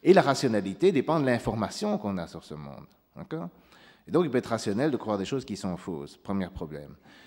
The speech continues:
Deuxième problème, c'est que quand je parle du public non scientifique, y compris du public cultivé, mais pas des chercheurs, pas des gens qui ont appris, euh, les sciences de l'intérieur ou qui les perfectionnent, et cetera,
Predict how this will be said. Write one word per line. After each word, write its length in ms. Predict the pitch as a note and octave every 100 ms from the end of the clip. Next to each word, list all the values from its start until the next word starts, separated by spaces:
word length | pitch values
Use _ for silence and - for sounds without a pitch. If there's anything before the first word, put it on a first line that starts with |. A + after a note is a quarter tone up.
| -
Deuxième 380 | A#2+ G3+ F#3+ F3+
problème, 600 | - B2+ A#2+ E3 G3+ G#3+ - - - -
c'est 140 | C3+
que 120 | C3
quand 200 | C3 A3
je 80 | G3
parle 500 | D#3+ D3+ B2+ A2 F2 - -
du 120 | A#2
public 320 | A2+ G#2+ F#2+
non 160 | A2 G#2
scientifique, 640 | G#2 F#2+ F#2 G2 A2+ -
y 80 | C3
compris 460 | A#2 A#2 B2 C3 A2+
du 100 | G2+
public 320 | G#2 G2+ G#2
cultivé, 520 | B2 G#2+ A#2 G2 A2 F#2+
mais 80 |
pas 220 | F2 A2+ G#2+
des 120 | G2+
chercheurs, 680 | - F#2+ - G2 G2+ G2 F#2+
pas 180 | G#2 F#2+
des 160 | G2
gens 300 | F2 G2+ G2
qui 180 | - F#2+
ont 120 | F#2+
appris, 520 | F2 - - G2 G2
euh, 140 | F#2 F2+
les 140 | F#2
sciences 280 | - F#2+ F#2
de 40 | F#2+
l'intérieur 800 | F#2 F#2 F2 F#2+ F#2 F#2+ F#2+
ou 100 | G2
qui 140 | F2+ F#2+
les 100 | F#2
perfectionnent, 800 | F#2 F2+ G2 - - F#2+ F2+ F2+
et 80 | F2
cetera, 500 | E2+ F2 E2 C#3+